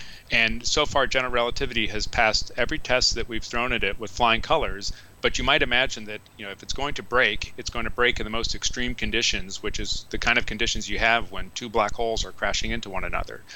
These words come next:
So on, you know, on the one hand, that was, that was the,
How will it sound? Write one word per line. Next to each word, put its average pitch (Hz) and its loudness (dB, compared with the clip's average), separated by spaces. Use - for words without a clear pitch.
So 120 6
on, 135 4
you 135 4
know, 127 6
on 123 2
the 120 2
one 147 6
hand, 123 4
that 120 4
was, 113 0
that 123 0
was 127 -2
the, 110 -4